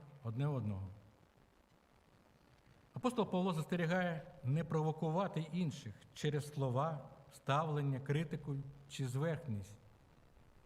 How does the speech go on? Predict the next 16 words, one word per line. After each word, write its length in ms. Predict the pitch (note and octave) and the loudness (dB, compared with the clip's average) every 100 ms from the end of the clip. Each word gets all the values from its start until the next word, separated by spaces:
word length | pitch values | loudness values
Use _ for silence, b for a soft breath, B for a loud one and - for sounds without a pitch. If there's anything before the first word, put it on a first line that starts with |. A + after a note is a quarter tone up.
| - | 0
Це 140 | G#3 | 0
те, 180 | G3+ B3 | 2 2
що 200 | - F#3+ | 2 4
руйнує 540 | F3 F3 G3+ G3 F3 D#3 | 4 4 4 2 0 -2
взаємні 560 | A#2 A#2+ E3 F3 F#3+ E3+ | -2 2 4 4 4 2
стосунки 680 | F3 D#3 - D3+ E3 F3+ D#3+ B B B B | 2 -2 0 0 0 -4 -6 B B B B
породжує 400 | D3+ F3 D3+ D3+ | 2 2 2 2
образи, 560 | D3+ D3 F3 E3+ D#3+ D#3+ | 2 2 2 2 0 -2
конфлікти, 720 | D#3+ C#3 A2 C#3 D3 E3 E3 - - | 0 0 2 -2 0 -2 -4 -8 -18
спільнотне 720 | - C#3+ C3 A#2 A2+ C3+ C3+ C3 - - | -4 0 2 2 0 -2 -4 -6 -18 -6
напруження. 580 | C3+ C3+ F3+ B2 G2+ F2 F#2 - - - - - - - - - - _ - B B | -4 0 0 0 -2 -4 -12 -18 -20 -20 -20 -20 -20 -20 -20 -20 -20 _ -20 B B
Той, 140 | - A#3 | 4 4
хто 140 | A#3 | 6
дратує 460 | E3+ F3+ F3+ G#3+ E3+ | 4 4 4 4 4
ближнього, 560 | C3 F#3 G#3 F#3 F3 | 4 4 4 4 2
часто 420 | D#3+ G3+ G3+ G#3 | 0 0 -2 -2